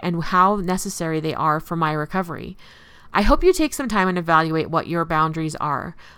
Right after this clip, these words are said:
Are they working for you? Do you have boundaries in all areas of your life? How do you deal with boundary violations? Get online and share what you think about boundaries and the biggest piece of boundaries you struggle with.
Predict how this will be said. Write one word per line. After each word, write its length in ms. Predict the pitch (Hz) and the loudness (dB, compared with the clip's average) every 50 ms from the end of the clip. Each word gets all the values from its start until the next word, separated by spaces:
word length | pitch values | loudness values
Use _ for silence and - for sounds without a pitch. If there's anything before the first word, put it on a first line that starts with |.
| - - | -8 -4
Are 100 | - 170 | -2 0
they 120 | 165 170 | 0 0
working 380 | 165 196 247 - - 262 254 240 | 2 2 0 0 0 -8 -10 -10
for 160 | - - 165 | -8 -8 -8
you? 320 | 143 95 87 - - 175 - - - - - - - - | -8 -8 -10 -12 -12 -12 -14 -14 -16 -20 -20 -20 -18 -10
Do 120 | - 185 | -4 0
you 60 | 202 226 | 2 4
have 180 | 220 214 180 | 4 2 4
boundaries 420 | - 185 185 196 196 202 202 196 185 | 4 4 4 4 4 2 0 0 -2
in 140 | 180 165 - - | -2 -4 -2 0
all 240 | - 190 208 214 - - | 2 4 4 2 2 0
areas 380 | - 202 214 220 214 214 196 185 | -2 -2 0 0 0 0 0 -2
of 120 | 202 175 | -2 -4
your 140 | 180 170 165 | -2 -4 -2
life? 440 | 156 170 214 208 - 131 - - - - - - - - - - - - - - | 0 0 0 -2 -2 -6 -10 -8 -8 -8 -8 -10 -14 -20 -20 -20 -20 -20 -12 0
How 180 | - 202 208 | 4 6 6
do 60 | 233 262 | 6 6
you 100 | 262 233 | 0 -2
deal 220 | 190 220 240 240 | 0 2 4 4
with 140 | 247 - - | 4 2 2
boundary 340 | 202 185 214 226 220 233 233 | 2 2 2 2 2 0 0
violations? 1000 | 202 220 208 208 208 208 208 233 254 - - - - - 170 - - - - _ _ _ _ _ _ _ _ _ _ - - 190 - | 0 2 2 2 2 0 0 -2 -4 -6 -8 -8 -10 -12 -14 -14 -16 -16 -18 _ _ _ _ _ _ _ _ _ _ -14 -10 -2 2
Get 120 | 226 240 | 4 4
online 440 | 269 320 330 285 240 214 214 214 208 | 4 4 4 4 4 2 2 2 2
and 100 | 214 202 | -2 -2
share 220 | - - 220 220 | 0 0 2 2
what 140 | 233 240 - | 2 2 2
you 80 | 214 202 | 2 2
think 320 | - - 294 349 359 - | 2 2 2 -2 -2 -2
about 260 | 214 202 190 165 - | 0 4 4 2 2
boundaries 480 | - 175 175 185 190 180 170 151 156 - | 2 2 2 2 2 2 -2 -4 -4 -4
and 160 | - - 190 | -4 -2 0
the 60 | 185 | 0
biggest 560 | 175 156 - - 269 294 277 285 285 - - - | -2 -2 -2 -2 0 0 0 0 -2 -4 -4 -2
piece 240 | 277 254 233 - | -2 -2 -2 -2
of 80 | 226 190 | -4 -2
boundaries 440 | 208 190 185 190 180 185 185 170 165 | 0 0 2 2 0 -2 -4 -4 -4
you 120 | 175 180 | -4 -6
struggle 400 | - - - 160 165 165 156 127 | -4 -4 -4 -4 -4 -4 -4 -8
with. 320 | 98 69 - - - - | -8 -8 -12 -14 -18 -18